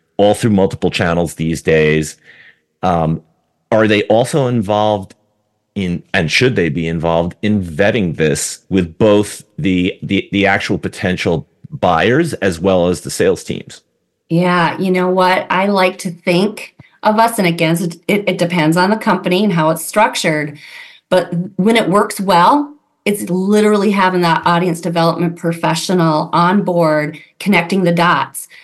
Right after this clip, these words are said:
Speaker 2: because you have what the sales reps want to sell and think they can sell. Then you have the actual client needs, what they really need.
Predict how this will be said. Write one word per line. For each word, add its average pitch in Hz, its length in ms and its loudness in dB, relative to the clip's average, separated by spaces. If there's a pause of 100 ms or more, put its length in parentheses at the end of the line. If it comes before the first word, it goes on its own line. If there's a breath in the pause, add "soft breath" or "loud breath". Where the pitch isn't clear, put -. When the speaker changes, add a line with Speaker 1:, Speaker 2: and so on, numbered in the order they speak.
(140 loud breath)
Speaker 2:
because 185 380 -2
you 190 140 -4
have 202 540 0
what 185 460 0
the 180 80 -2
sales 185 380 0
reps 170 600 -2
want 190 360 2
to 240 80 -4
sell 170 520 0 (520)
and 180 140 -2
think 190 180 -4
they 180 120 2
can 220 320 0
sell. - 500 -2 (340 loud breath)
Then 226 180 4
you 220 120 2
have 202 280 0
the 190 160 -2
actual 196 340 -2
client 190 500 0
needs, 233 760 0 (720)
what 175 180 0
they 202 140 2
really 208 440 2
need. 196 720 0